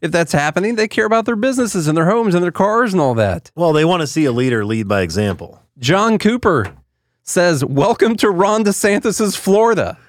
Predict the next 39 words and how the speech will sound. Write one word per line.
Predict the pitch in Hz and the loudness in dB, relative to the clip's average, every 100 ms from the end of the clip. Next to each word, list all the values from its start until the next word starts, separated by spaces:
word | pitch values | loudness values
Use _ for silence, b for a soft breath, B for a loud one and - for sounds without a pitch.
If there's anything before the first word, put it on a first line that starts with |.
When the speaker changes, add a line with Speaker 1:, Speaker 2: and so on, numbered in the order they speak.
| _ | _
Speaker 1:
And | 170 | 0
the | 175 | 2
worst | 160 208 214 | 2 0 2
part | - 202 196 | 0 2 0
is | 175 | 2
that | 185 | 0
he | 185 | 0
can't | - 202 202 | -2 0 0
blame | 156 139 175 196 | -2 0 0 2
this | 180 180 | 0 0
on | 190 180 | 0 2
Disney | 127 175 170 175 | 2 0 2 2
or | 180 | 2
drag | 135 147 180 143 | 2 2 2 0
queens." | 156 120 98 - 190 | 0 0 -2 -4 -12
Speaker 2:
<laughs> | - | -2
Speaker 1:
It's | 247 233 - - | 0 0 -4 -2
a | 240 | 0
flood. | 233 - - 226 254 247 208 147 98 - _ _ _ _ _ _ _ _ B B B _ _ _ _ | 0 -8 0 2 4 4 4 2 -2 -10 _ _ _ _ _ _ _ _ B B B _ _ _ _
Speaker 2:
Florida's | 160 170 165 151 | 0 2 0 -2
never | 156 139 | -2 0
had | 131 151 | 0 -2
one | 131 110 | -2 -2
before | 107 - 107 | -6 -4 -4
until | 104 104 113 | -2 -2 -2
Ron | 107 120 120 | 0 -2 -4
DeSantis | 107 123 120 113 - | -4 -2 -2 -2 -6
became | 110 117 107 101 | -6 -4 -6 -4
Speaker 1:
<laughs> | |
Speaker 2:
governor. | 113 113 - 85 - - _ - - - - | -4 -2 -4 -8 -12 -14 _ -20 -20 -20 -4
Speaker 1:
God. | 294 - - - - - - B B | -4 -4 -12 -6 -8 -6 -10 B B
Is | |
he | 320 | -8
supposed | 254 285 233 | 2 2 2
to | |
build | 214 254 233 | 2 2 2
a | |
freaking | 185 233 226 - | 0 0 0 0
ark | 151 180 302 - | 0 2 2 -2